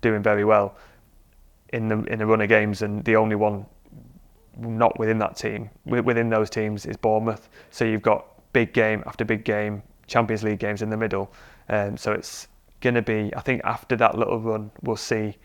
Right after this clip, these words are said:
where City stand in relation to, to the other teams. But facing Liverpool, Tottenham, um, and, and Arsenal in the last few games is gonna sort of show where, where they are. But, I mean, Robert, Roberto De Zerbi came out and said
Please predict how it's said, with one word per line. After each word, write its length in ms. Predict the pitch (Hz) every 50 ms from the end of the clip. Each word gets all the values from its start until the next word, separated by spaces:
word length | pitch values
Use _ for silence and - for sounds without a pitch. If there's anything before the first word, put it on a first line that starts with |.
| - - - - - -
where 360 | - 117 117 113 107 107 104 -
City 260 | - - 107 - 117
stand 300 | - - 113 110 107 104
in 80 | 101
relation 420 | 104 104 107 104 104 - - 110 98
to, 280 | - - 110 104 101 - _ - - - _ -
to 100 | - 120
the 100 | 107 104
other 140 | 104 101 95
teams. 240 | - 113 107 101
But 140 | - - -
facing 280 | - 123 113 - 117 110
Liverpool, 440 | 107 107 107 101 113 107 104 104 92
Tottenham, 500 | - - 107 - - 110 107 104 107 101 _ - - - - - - - - - -
um, 440 | 107 104 101 98 101 98 98 95 - - - - _ _ - - _ _ -
and, 280 | 113 110 107 107 101 87
and 160 | - 107 107
Arsenal 440 | 104 104 98 - - 120 104 101 98 _ _ - _ - -
in 80 | 110
the 60 | 110
last 200 | 107 107 - -
few 140 | - 113 104
games 480 | 104 110 107 104 101 98 98 - - - _ - _ _ -
is 140 | - 110 104
gonna 340 | - 113 107 104 104 101 98
sort 260 | - - 117 107 92
of 80 | -
show 220 | - - 117 107 104
where, 400 | 104 104 101 101 101 101 - - _ _ - - - - -
where 180 | - 113 107 101
they 120 | 107 104
are. 120 | 104 104 101
But, 220 | 113 110 - - -
I 80 | 113
mean, 140 | 120 120 120
Robert, 260 | 127 131 117 123 -
Roberto 380 | - 113 110 120 117 - - 107
De 80 | 104
Zerbi 280 | 107 107 110 - 110 113 -
came 160 | - 110 107
out 140 | 104 104 -
and 60 | 98
said 220 | - 107 104 -